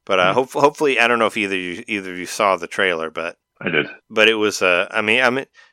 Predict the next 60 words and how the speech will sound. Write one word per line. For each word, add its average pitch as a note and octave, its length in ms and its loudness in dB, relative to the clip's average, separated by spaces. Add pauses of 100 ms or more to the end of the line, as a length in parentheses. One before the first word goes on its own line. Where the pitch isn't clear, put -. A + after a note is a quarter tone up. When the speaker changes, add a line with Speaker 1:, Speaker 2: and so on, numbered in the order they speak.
(100)
Speaker 1:
I, C#3 140 0
I'm D3+ 220 2
excited. A2 340 2
And A#2+ 100 2
I B2+ 80 6
watched D3 300 6
some, B2+ 240 0
like, G#2+ 420 2
I A2 80 2
watched, G#2+ 300 2
like, G2 160 0
a, F#2+ 340 0
I G#2 60 -4
think F#2+ 280 -8
Game G2 200 -2
Explain F2+ 400 -6
did F2+ 140 -4
a F2 60 -6
thing F2+ 200 -6
about E2+ 240 0
it F#2+ 80 -4
where F#2 140 -2
it's E2+ 120 -6
like, F#2 240 -2 (340)
they're A#2+ 100 2
like, B2 180 2
"Well, B2 140 0
Splatoon C#3 480 -4
three B2 160 -2
was G#2 180 -2
really G#2 160 2
cool, G#2 200 0
but G2+ 100 0
it F#2+ 80 -6
kinda G2+ 180 4
dropped F#2+ 380 2
off G2 180 0
pretty F#2 180 -4
quickly G#2+ 360 -6
'cause F#2 200 -6
it G#2+ 60 -8
wasn't G2+ 220 -8
that F#2 140 -4
much - 160 -10
different F#2 300 -8
from F2+ 140 -14
two, G#2+ 420 -2 (380)
but G#2+ 140 -2
now A2 200 6
they're G#2 160 2
bringing G2 560 -2 (160)
more G#2+ 320 0
shit - 300 -6
to F#2 220 -4
it." E2 260 -8
So E2 540 -8
I'm G2+ 160 -6
just F#2 180 -10
excited F2+ 500 0
for, E2+ 300 -4